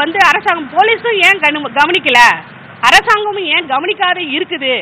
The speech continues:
இந்த தவறுகள்லாம் செய்றாங்கல்ல, மறுபடியும் ஏன் அவங்கள இந்த மாதிரி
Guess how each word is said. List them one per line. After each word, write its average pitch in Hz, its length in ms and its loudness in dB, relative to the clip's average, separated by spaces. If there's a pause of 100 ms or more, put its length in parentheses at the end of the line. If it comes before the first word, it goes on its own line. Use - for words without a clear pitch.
(240)
இந்த 262 200 -8
தவறுகள்லாம் 359 560 0
செய்றாங்கல்ல, 294 500 -2 (160)
மறுபடியும் 403 560 -4
ஏன் 359 260 2
அவங்கள 339 280 -6
இந்த 285 140 -10
மாதிரி 277 200 -8